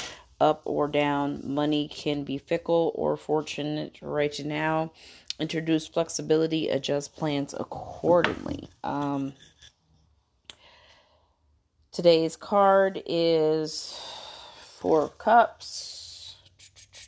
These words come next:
Says, "What are you refusing to see? Take a hard look at what's preventing you from moving forward. There's a good chance it's just fear."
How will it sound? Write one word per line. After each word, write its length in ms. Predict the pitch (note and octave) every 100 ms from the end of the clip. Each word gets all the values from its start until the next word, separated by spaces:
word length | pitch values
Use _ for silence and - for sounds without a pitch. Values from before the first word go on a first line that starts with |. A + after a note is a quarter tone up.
| - - - - - _ - - -
Says, 340 | - E3+ D3+ -
"What 200 | D#3 D#3
are 100 | D#3
you 160 | D#3
refusing 720 | D3 C#3+ - G3 F#3 F3+ F3 -
to 140 | D3
see? 640 | - - G#3 G3+ F#3+ F#3+ F#3
Take 280 | - D#3+ C#3
a 60 |
hard 340 | C#3 D3 C3+ C3+
look 280 | E3 E3+
at 160 | C#3 A#2+
what's 200 | C#3 B2+
preventing 640 | - B2 C#3 C#3 C#3 C3+
you 280 | C3+ C#3 C3+
from 300 | C#3 C#3 C3
moving 380 | C3 C#3 C3+ C3+
forward. 640 | - D#3+ D3+ D3+ D3+ D3+ - - - - _
There's 240 | - D3 D3+
a 80 | D3
good 300 | D3+ D3 -
chance 1080 | - D#3 D3+ D#3 D3+ D3+ - - - - - - _ _ _ -
it's 220 | C#3+ -
just 360 | - C3 - -
fear." 720 | F#3 G3 F#3+ F#3 F#3 F#3+